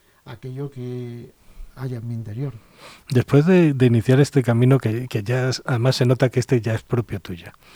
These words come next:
Speaker 2: Ese noventa y cuatro es el punto de inflexión donde se ve que tu obra es tuya. Al principio los cuadros parecen siempre velados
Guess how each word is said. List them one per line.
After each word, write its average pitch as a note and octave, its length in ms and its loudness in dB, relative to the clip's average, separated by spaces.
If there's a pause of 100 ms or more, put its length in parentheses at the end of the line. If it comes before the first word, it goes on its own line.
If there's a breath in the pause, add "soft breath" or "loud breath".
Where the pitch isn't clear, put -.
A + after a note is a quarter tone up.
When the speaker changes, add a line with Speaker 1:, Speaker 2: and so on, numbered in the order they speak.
(220 soft breath)
Speaker 2:
Ese A#2+ 460 0
noventa A#2 380 0
y A2 40 -2
cuatro B2+ 680 2
es A2+ 200 -2
el A#2 120 2
punto A2+ 300 0
de A#2+ 60 2
inflexión A#2 440 0
donde A#2 240 0
se - 140 -8
ve G#2+ 120 -6
que A2+ 120 -4
tu - 120 -8
obra A#2+ 320 -2 (520 soft breath)
es - 180 -8
tuya. - 340 -20 (1000 loud breath)
Al C#3+ 180 0
principio D3+ 460 4
los D#3 160 6
cuadros D3 260 6
parecen C#3+ 360 2
siempre C#3 300 4
velados B2+ 380 0